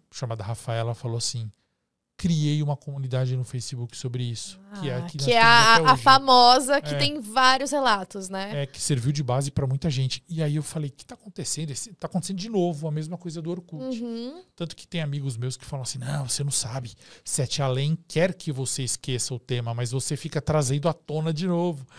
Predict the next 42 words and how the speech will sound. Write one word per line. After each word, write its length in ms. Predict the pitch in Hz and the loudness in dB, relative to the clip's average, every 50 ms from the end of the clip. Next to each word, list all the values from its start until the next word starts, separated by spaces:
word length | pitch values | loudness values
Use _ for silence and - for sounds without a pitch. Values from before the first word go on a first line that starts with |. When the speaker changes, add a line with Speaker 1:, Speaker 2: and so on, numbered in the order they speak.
| - - _ _ - | -20 -20 _ _ -4
Speaker 1:
Teoria 300 | 180 165 151 147 160 151 | -2 -2 -2 -2 -4 -4
dele. 240 | 127 123 113 110 - _ - - - - - 135 - _ | -4 -6 -6 -8 -10 _ -20 -20 -20 -20 -20 -20 -18 _
É, 600 | - 180 156 151 147 143 143 143 139 139 143 156 - _ _ _ _ | -2 2 2 4 4 4 4 4 2 2 0 -2 -4 _ _ _ _
e 100 | - 226 | -10 -4
aí, 60 | 220 | -2
Speaker 2:
Interessante 520 | - 247 - 170 - 403 320 254 240 233 - | 2 2 2 2 2 2 2 2 0 0 -2
essa 140 | 254 - 240 | -4 -4 -4
Speaker 1:
isso 80 | 185 | -4
Speaker 2:
teoria, 360 | 190 214 208 202 190 196 196 | -4 -2 -2 -2 -2 -4 -4
Speaker 1:
foi 80 | 185 175 | -4 -4
Speaker 2:
né? 40 | 147 | -2
Speaker 1:
dois 160 | 160 156 139 | -2 -2 -2
mil 140 | 139 156 156 | -2 -4 -4
e 20 | |
quinze. 380 | - - - 175 175 156 160 175 | -4 -4 -2 0 0 2 2 2
É, 180 | 151 151 160 | 2 2 2
a 60 | 147 120 | 2 0
gente 200 | 113 135 - - | -2 -4 -6 -4
tem 120 | - 160 | -4 -4
até 160 | 143 - 160 156 | -4 -2 -2 -2
meio 160 | 165 185 190 | -2 -2 -4
que 140 | - - - | -6 -10 -8
provas 480 | - 247 233 214 180 139 139 131 120 | -6 -4 -2 -2 0 0 0 -2 -2
disso, 240 | 120 123 113 233 240 | -2 -4 -4 -4 -4
assim. 200 | 247 254 190 214 | -4 -4 -4 -6
Speaker 2:
Uhum. 260 | 214 208 208 220 247 147 | -6 -6 -6 -8 -8 -10
Speaker 1:
Eu 60 | - | -8
tenho 180 | - 156 180 | -6 -4 -2
relatos 800 | 147 151 170 127 113 117 127 180 175 _ - 127 110 - - - _ _ _ _ _ _ _ - | -2 -2 -2 -2 -4 -4 -6 -8 -10 _ -10 -8 -8 -8 -8 -10 _ _ _ _ _ _ _ -12
de 120 | 127 127 | -12 -8
pessoas 340 | - 147 123 - - 135 - | -6 -6 -6 -4 -4 -8 -8
que 100 | - - | -10 -12
falam 360 | - - - 139 143 151 151 | -14 -10 -8 -6 -6 -6 -6
que 260 | - - 160 151 143 | -8 -6 -4 -4 -2
já 140 | 127 147 151 | -2 -2 -2
falavam 440 | - - 165 151 135 147 165 165 185 | -2 -4 -8 -8 -6 -6 -6 -4 -6
de 80 | 170 143 | -6 -4
Sete 280 | - - 151 - - | -4 -4 -4 -2 -2
Além 160 | 139 131 131 131 | -2 -2 -2 -4
nos 160 | 127 117 123 | -4 -4 -4
anos 160 | 127 123 113 | -4 -6 -4
oitenta. 560 | 120 120 113 _ - 117 110 107 - - - | -6 -8 -8 _ -12 -12 -12 -12 -14 -16 -20